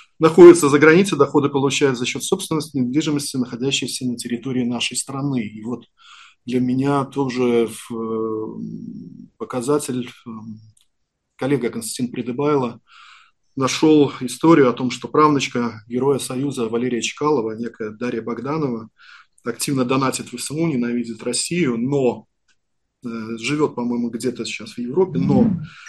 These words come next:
э, деньги зарабатывает в России и является соучредителем компании, не буду рекламировать, которая занимается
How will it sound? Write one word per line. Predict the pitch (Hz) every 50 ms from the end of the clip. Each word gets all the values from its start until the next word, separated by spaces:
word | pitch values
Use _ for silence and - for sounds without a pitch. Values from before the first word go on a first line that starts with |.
| - - - - - -
э, | 117 117 117 113 113 113 110 110 110 117
деньги | 151 214 240 208
зарабатывает | 156 139 131 127 117 131 147 156 160 143 147 143 143 -
в | 131
России | 123 120 123 - - - 180 185 180 160 131 113 107 110 107
и | 107
является | 107 113 139 147 147 - 120
соучредителем | 120 - - - - - 127 127 127 127 147 143 - 131 127 123 123 123 123 -
компании, | - - 120 123 131 156 156 151 135 120
не | 123 117
буду | 117 110 110 110
рекламировать, | 117 113 - 127 143 156 170 170 160 139 123 -
которая | - - - 123 123 117
занимается | 123 120 123 123 127 127 123 - - 120